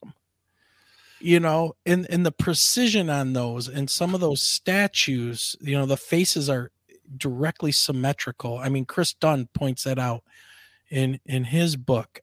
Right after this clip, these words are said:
Uh, just amazing stuff. And yet they could not reproduce it. They tried to copy it. And I think the dynastic Egyptians were basically role playing. They were larpers, right? Live action role players. They dressed up, they dressed up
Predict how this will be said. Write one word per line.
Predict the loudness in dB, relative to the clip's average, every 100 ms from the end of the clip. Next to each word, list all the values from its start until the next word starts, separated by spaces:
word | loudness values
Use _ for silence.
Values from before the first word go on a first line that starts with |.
| -6
Uh, | -2 -2 -6 -4
just | -2 -2 -4
amazing | -4 0 2 2 2 0 0
stuff. | -2 -2 -2 -2 -4 -4
And | -2 2
yet | 2 0 -2
they | -4
could | -4 -4 -4
not | -2 -2 -4 _
reproduce | -2 -2 -2 -4 0 0 0
it. | -6 -4
They | -4
tried | -2 -2 -2
to | -4
copy | 0 0 0 -2 -2
it. | -2 -4 _ _ _ _ _ _ -4
And | -2 0
I | 0
think | 0 -2
the | -2
dynastic | -2 0 0 0 -2 -4 -4
Egyptians | -6 0 -2 0 -4 -4
were | -2 -2
basically | 0 0 2 0 -2 -2 -2
role | 0 4 4 4
playing. | 0 0 -2 -2 -2
They | 0
were | 0 -2
larpers, | 2 2 2 -2 -4 -2
right? | -2 -2
Live | 2 2 4
action | 2 0 -2
role | 4 4 4
players. | 0 0 0 -2 -6 -12 -12 0
They | 4
dressed | 6 8 6 4 6
up, | 4 4 -10 -2 2
they | 2
dressed | 6 6 6
up | 2